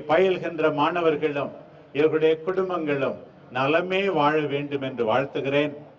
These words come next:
இன்றைக்கு இந்த பள்ளியின் மீது கொண்டிருக்கின்ற அக்கறையின் வெளிப்பாடாக இங்கே பிரசன்னமாயிருக்கிற பாசமான நண்பர்கள், மற்ற தலைவர்கள்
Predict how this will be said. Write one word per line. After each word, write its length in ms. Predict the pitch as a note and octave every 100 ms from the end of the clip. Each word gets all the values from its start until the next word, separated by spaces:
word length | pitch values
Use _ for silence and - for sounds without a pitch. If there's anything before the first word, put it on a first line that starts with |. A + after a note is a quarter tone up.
| - - - -
இன்றைக்கு 400 | A#2+ C#3+ D3 D3 F3
இந்த 140 | D#3 C3+ -
பள்ளியின் 480 | D3 D#3+ D#3+ D3 C3+
மீது 320 | D3+ E3+ C#3+ B2 A2
கொண்டிருக்கின்ற 600 | D3+ D3+ D#3+ D3 D3 C3+ C3
அக்கறையின் 500 | C3 - F#3 D#3 C3+ B2+
வெளிப்பாடாக 760 | D#3+ F#3+ - - A#2 A2 F#2+ F#2 - - - -
இங்கே 280 | B2+ C3 A#2+ B2
பிரசன்னமாயிருக்கிற 920 | D#3 D#3+ F#3+ - C3 A#2+ A#2 A2+ A2+ G#2 - - - -
பாசமான 680 | C3 C#3+ - E3 E3 F3 F#3+ F3 A2 - - - - -
நண்பர்கள், 600 | B2+ C#3+ D3 C3 B2 A2 F#2 - - - A#2+
மற்ற 380 | C3 - C3 B2 C3
தலைவர்கள் 600 | D3 D#3 C#3+ - C3